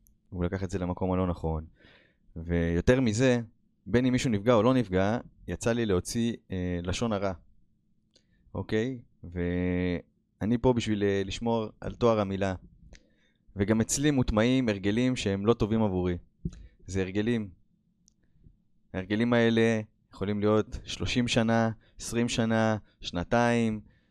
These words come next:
ואני פה בשביל לעבוד עליהם. וחלק מלעבוד על הרגל זה לזהות איפה טעית, ואז לתקן. בורא עולם לא אמר לנו, "אל תטעה",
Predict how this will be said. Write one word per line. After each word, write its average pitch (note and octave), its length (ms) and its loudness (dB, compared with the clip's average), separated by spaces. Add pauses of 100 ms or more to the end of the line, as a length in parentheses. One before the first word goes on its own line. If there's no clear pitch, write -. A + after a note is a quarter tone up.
(180)
ואני F2+ 260 0
פה B2+ 140 4
בשביל A#2+ 240 0
לעבוד G#2 300 4
עליהם. F2 380 0 (680)
וחלק F2+ 800 0
מלעבוד A2 420 4
על A#2 100 4
הרגל B2 460 2 (240)
זה F2+ 180 -8
לזהות G2+ 680 2
איפה B2+ 180 0
טעית, A2+ 340 0 (640)
ואז G#2+ 300 2
לתקן. G2+ 480 -2 (480)
בורא G2 240 2
עולם B2+ 420 4 (260)
לא B2 160 4
אמר C3 200 2
לנו, A2+ 320 2
"אל B2 100 4
תטעה", A2 360 -2